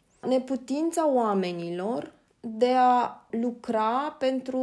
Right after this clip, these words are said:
ceea ce ne aduce cel mai mare bine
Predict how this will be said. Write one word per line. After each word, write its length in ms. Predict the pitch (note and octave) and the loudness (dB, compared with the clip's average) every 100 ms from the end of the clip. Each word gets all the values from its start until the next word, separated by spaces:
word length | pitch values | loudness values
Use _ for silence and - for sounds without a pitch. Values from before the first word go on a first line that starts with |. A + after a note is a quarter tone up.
| B3+ B3+ B3 B3 B3 A#3+ A#3+ A#3 A#3 | 2 2 2 0 0 0 0 -2 -6
ceea 300 | - C#4 C4+ | -6 -2 -2
ce 220 | C4 C4 B3+ B3+ B3 A#3+ A#3+ A3+ - _ _ | -2 -2 0 0 0 0 -2 -4 -12 _ _
ne 320 | A#3 A#3 A#3 | -6 -2 -2
aduce 500 | A3+ A3+ A3+ B3+ A#3+ | -2 -2 -4 0 0
cel 180 | B3 B3 | 0 -2
mai 160 | A3+ | -2
mare 280 | G#3+ A3 G#3+ | -2 -2 -2
bine 520 | G3+ G3+ G#3 G#3 A3 | -2 -2 -2 -2 -4